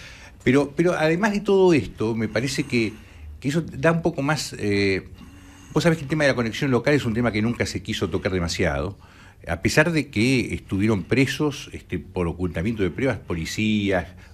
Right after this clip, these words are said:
eh, eh, procesado el juez Galeano, procesado los fiscales, este, Mullen y Barbaquia, eh, un montón de gente que, que estuvo vinculada a la investigación. Y se dan dos o tres cosas que para mí son,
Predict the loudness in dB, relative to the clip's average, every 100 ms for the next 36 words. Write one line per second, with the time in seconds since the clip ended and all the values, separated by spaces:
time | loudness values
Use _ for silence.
0 | -14 -6 -6 -6 -14 -20 -8 -4 -4 -4
1 | -6 -4 -4 -4 -6 -6 -6 -4 -2 2
2 | 4 4 2 -2 -4 -6 -2 -2 -2 -6
3 | -8 -4 -2 -2 -6 -10 -10 -10 -10 -16
4 | -20 -8 -2 -2 0 -2 -2 4 6 6
5 | 4 -2 -2 -4 -12 -20 -14 -6 -4 -4
6 | -6 -10 -18 -18 -14 -10 -6 -2 2 2
7 | 2 0 0 -2 -4 -6 -8 0 2 2
8 | 0 0 0 0 -6 -8 -10 -10 -10 -8
9 | -4 -4 0 0 2 -2 -2 -2 -2 0
10 | -2 -2 -4 -2 -2 -4 -4 -4 -6